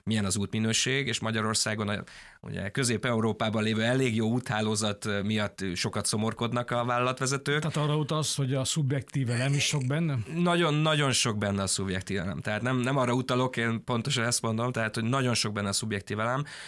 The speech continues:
Speaker 1: Ha az objektív listákat, ö, nézzük, vagy az objektív mutatókat nézzük, akkor az látható, hogy inkább így ez az alsó közép rész, régióban, vagy a középső harmadnak a második felében helyezkedik el Magyarország. Ez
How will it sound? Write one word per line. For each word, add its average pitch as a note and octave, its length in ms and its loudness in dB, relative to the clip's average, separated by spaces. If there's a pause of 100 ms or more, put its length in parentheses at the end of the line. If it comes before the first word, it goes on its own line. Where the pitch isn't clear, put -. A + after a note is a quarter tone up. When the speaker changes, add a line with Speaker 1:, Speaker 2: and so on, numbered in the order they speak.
(340)
Speaker 1:
Ha A2 120 -6
az A#2 140 0
objektív D#3+ 460 2
listákat, A#2 640 0
ö, G#2 260 0
nézzük, G#2 400 0
vagy G2 100 -2
az G2+ 80 -2
objektív A#2 400 0
mutatókat G2+ 560 -2
nézzük, G#2 460 0 (600)
akkor A#2 180 -2
az B2 100 2
látható, A2 480 0
hogy G#2 200 0 (220)
inkább A#2+ 340 0
így A2 120 2
ez A2 100 2
az G#2 100 0
alsó A2+ 420 2
közép G2+ 460 0 (180)
rész, G#2 460 0
régióban, G2+ 600 0
vagy G2 180 0
a G2+ 120 -4
középső A2+ 480 0
harmadnak G#2 540 0
a G2 220 0
második G#2+ 580 0
felében G2 560 -2 (240)
helyezkedik G#2 540 -2
el G2 100 0
Magyarország. G2+ 680 0
Ez G#2+ 220 0